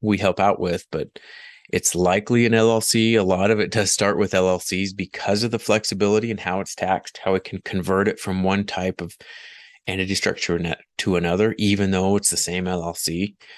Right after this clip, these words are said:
Um, for tax planning, it might be an L L C as a sole proprietorship, might be a partnership, might be an S corp, might be a C corp. Um, it's just, you've just gotta walk through those details. If you are doing estate planning,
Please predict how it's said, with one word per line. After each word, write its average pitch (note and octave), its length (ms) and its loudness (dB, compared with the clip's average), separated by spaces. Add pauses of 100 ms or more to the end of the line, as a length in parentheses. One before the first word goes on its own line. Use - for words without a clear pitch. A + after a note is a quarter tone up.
(580)
Um, F2 320 -4 (240)
for F#2+ 100 -6
tax G2 280 -2
planning, G#2 240 2
it F#2 100 -2
might F2 260 -2
be A#2 120 0
an A2 80 2
L G#2 160 2
L G2+ 80 0
C - 180 -2
as G2 100 -2
a F#2+ 40 -4
sole - 180 0
proprietorship, G#2 680 -2
might F2+ 180 -10
be - 120 -8
a - 40 -8
partnership, A#2 640 0 (140)
might - 180 -18
be F2 120 -10
an F2 80 -4
S G#2 180 0
corp, - 460 -2
might - 180 -14
be - 120 -14
a - 40 -8
C A2 220 -2
corp. G2 360 -2 (880)
Um, F2 360 -2
it's E2+ 120 -2
just, - 360 -2
you've F#2+ 180 -10
just A#2 220 -2
gotta G2 260 0
walk F2+ 260 -4
through F#2+ 200 -8
those F2 160 -6
details. E2 580 -4 (800)
If A2+ 220 0
you B2+ 180 6
are A2 80 6
doing G2 500 2
estate B2+ 440 0
planning, F2 420 -2